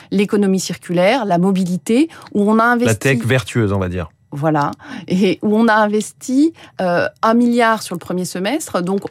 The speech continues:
Speaker 1: en six mois, on a fait, on, on a accompagné, en fait, deux fois plus de projets
Speaker 2: Oui.
Speaker 1: en, que, qu'en deux mille vingt.
Speaker 2: Un quart de vos investissements, euh, dans le capital investissement sont dans l'industrie. C'est, c'est là aussi un secteur, sinon émergent ou, ou à la mode, en tout cas poussé par les pouvoirs publics, euh, le plan de relance. Vous êtes convaincu de la nécessité de pousser, euh,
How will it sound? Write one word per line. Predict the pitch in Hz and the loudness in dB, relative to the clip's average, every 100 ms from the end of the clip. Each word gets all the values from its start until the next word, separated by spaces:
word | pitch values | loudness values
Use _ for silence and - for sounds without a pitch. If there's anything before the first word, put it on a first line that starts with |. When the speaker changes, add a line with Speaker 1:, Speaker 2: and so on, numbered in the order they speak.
| _ | _
Speaker 1:
en | 202 | -4
six | 196 - 254 | -4 0 2
mois, | 262 320 | 4 2
on | 254 | 2
a | 202 | 0
fait, | - 233 247 262 - | -2 -2 -2 -2 -8
on, | - 180 - | -10 -10 -6
on | - | -2
a | 190 | 0
accompagné, | 202 226 208 202 202 262 | 0 -2 -2 0 0 0
en | 214 | -2
fait, | 226 208 | -4 -2
deux | 202 320 | 0 0
fois | 302 | 0
plus | - - 233 | -2 -4 -4
de | 202 | -4
projets | 185 185 175 196 240 285 - | -6 -6 -2 0 2 0 0
Speaker 2:
Oui. | 101 | 0
Speaker 1:
en, | 180 175 - - - | -2 -4 -6 -8 -2
que, | 214 196 180 170 170 - | 2 2 2 -2 -4 -2
qu'en | 214 | 0
deux | 214 | 2
mille | 208 180 | 0 0
vingt. | 143 - _ - - - - - - | -2 -4 _ -14 -14 -16 -18 -6 -2
Speaker 2:
Un | |
quart | 160 196 202 | 0 2 2
de | 151 | 2
vos | 113 | 2
investissements, | 107 107 - 113 - 123 139 175 - | 2 0 0 -4 2 4 4 2 -2
euh, | 101 92 | -4 -2
dans | 92 | -2
le | 95 | -2
capital | 107 104 107 | -2 -2 0
investissement | 101 98 117 - 170 | 0 0 -2 0 0
sont | - 127 | 2 2
dans | 110 | 4
l'industrie. | 151 143 123 - 110 95 | 4 2 0 -4 -8 -8
C'est, | - - 104 | -12 -6 -4
c'est | 95 104 | -2 2
là | 110 | 2
aussi | 113 - | 2 4
un | 131 | 2
secteur, | 113 127 - 147 120 98 | 4 0 0 2 2 0
sinon | - - 135 127 | -2 2 4 4
émergent | 127 135 113 127 135 123 | 4 2 2 2 4 4
ou, | 113 113 113 | 2 2 2
ou | |
à | 117 | 4
la | 113 | 4
mode, | 127 160 165 | 4 4 2
en | 123 127 | 0 -2
tout | 123 | -2
cas | 165 | -2
poussé | - 196 165 170 | 0 -2 0 0
par | 147 123 | 0 0
les | 117 | -2
pouvoirs | 110 110 101 | -2 -2 -2
publics, | - 110 208 196 | -4 0 0 2
euh, | 127 110 | 2 4
le | 107 | 2
plan | 117 117 | 2 2
de | |
relance. | 123 - - | 4 2 0
Vous | 139 | 0
êtes | 165 - | 0 -2
convaincu | 180 170 160 - | -2 0 0 0
de | 151 | 2
la | 131 | 2
nécessité | 139 - 131 139 170 | 2 0 -2 -2 0
de | 120 | -2
pousser, | 104 139 - 156 | 0 0 2 2
euh, | 123 | 2